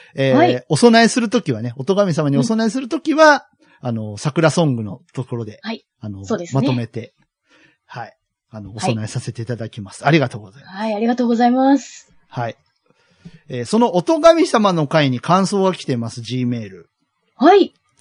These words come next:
Speaker 1: はい。マロンクリームさんです。ありがとうございます。
Speaker 2: ありがとうございます。
Speaker 1: はい。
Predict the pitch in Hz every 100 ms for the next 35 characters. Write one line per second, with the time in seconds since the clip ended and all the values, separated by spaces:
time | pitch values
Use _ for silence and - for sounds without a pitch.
0 | - 135 131 - 151 233 269 285 269 220
1 | 151 131 113 - - - 151 185 147 123
2 | 277 311 269 254 254 247 254 240 - -
3 | -